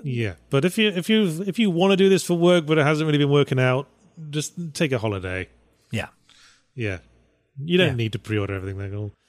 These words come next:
Speaker 1: if you, the viewers didn't come for the last time you Let's Played something popular, they're not gonna come for the next one, are they?
Speaker 2: Mm-hmm. It's okay not to monetize all of your hobbies.
Speaker 1: Maybe you're just not that charismatic.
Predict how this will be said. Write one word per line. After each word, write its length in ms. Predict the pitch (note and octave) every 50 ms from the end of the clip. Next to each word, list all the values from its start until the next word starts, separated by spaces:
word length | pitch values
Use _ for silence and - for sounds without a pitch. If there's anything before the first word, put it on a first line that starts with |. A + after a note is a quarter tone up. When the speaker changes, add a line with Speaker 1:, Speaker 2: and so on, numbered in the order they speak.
| _ _ _
Speaker 1:
if 240 | - D#3 C#3 - C#3
you, 80 | B2+
the 260 | - - C#3 B2+ B2
viewers 380 | A#2+ A#2 D3+ F#3 G3 G3 F#3+ D#3+
didn't 360 | - - E3+ D#3+ E3 D3+ C3+
come 300 | - - D3 D3+ D3+ D3 A#2+
for 120 | C3 C3+
the 80 | C3 C#3
last 340 | C#3+ D#3 D3+ D3 - -
time 280 | - - A#2+ A#2+ A#2 A2+
you 260 | A2+ A2+ A2+ A#2 G#2 G#2+ - _ - G#3
Let's 240 | F3 D3 C3+ B2 -
Played 320 | - B2+ B2 B2 A#2+ A2
something 300 | - C3+ A#2 - B2+ A#2
popular, 400 | - B2 A#2+ - C3 B2 B2 B2
they're 200 | A#2 A2+ G#2 G2+
not 200 | G2 A#2+ B2+ -
gonna 120 | - C#3 C#3+
come 220 | - C3+ B2+ B2+
for 80 | A#2+ C3+
the 80 | B2
next 240 | A#2+ A2 F#2+ - -
one, 160 | G2+ F2+ F2+
are 300 | F#2+ F#2+ F#2 F2+ F2 F2+
they? 120 | F2+ F2+ - _ A3+
Speaker 2:
Mm-hmm. 360 | E3 B2+ A#2+ A#2 A#2 B2+ C3+ C3+ C3 _
It's 240 | - D3 - - -
okay 460 | - E3 F#3 F#3 - F#3 F#3+ F3+ F3+
not 480 | E3+ D#3+ D3+ D3 D3 D3 E3 E3 - -
to 100 | - D3
monetize 760 | C#3 C3+ C3+ C3 C3+ C3+ C3+ B2+ - C#3 C3 C3 B2+ B2
all 300 | B2+ - - - A2 A2
of 80 | A2 G#2
your 140 | A#2+ A2 G2+
hobbies. 520 | G2+ G2 E2 D2 D2+ D2 D2 - - - A#2
Speaker 1:
Maybe 320 | B2 C#3 D#3+ D#3+ D3+ D#3 E3
you're 240 | E3 D3+ C3+ B2 A2+
just 400 | G#2 - D3 D3 C#3+ - - -
not 400 | B2 B2 A#2+ A#2+ B2 - _ -
that 300 | A2+ G#2+ A2+ - _ -
charismatic. 800 | - G#2+ G#2 G#2 G#2+ G#2 G2 G#2 F#2 D#2+ D2+ - F#2 D#2 D#2+